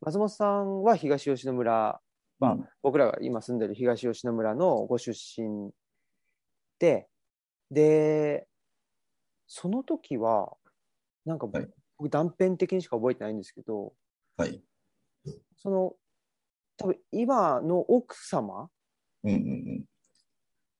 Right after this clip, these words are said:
Speaker 1: から結婚する前に、
Speaker 2: はい。
Speaker 1: 奥様を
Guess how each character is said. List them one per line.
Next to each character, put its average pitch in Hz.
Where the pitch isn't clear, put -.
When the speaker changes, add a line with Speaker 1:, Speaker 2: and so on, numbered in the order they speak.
Speaker 1:
か -
ら 127
結 220
婚 254
す 254
る 240
前 226
に、 107
Speaker 2:
は 87
い。 -
Speaker 1:
奥 214
様 147
を 107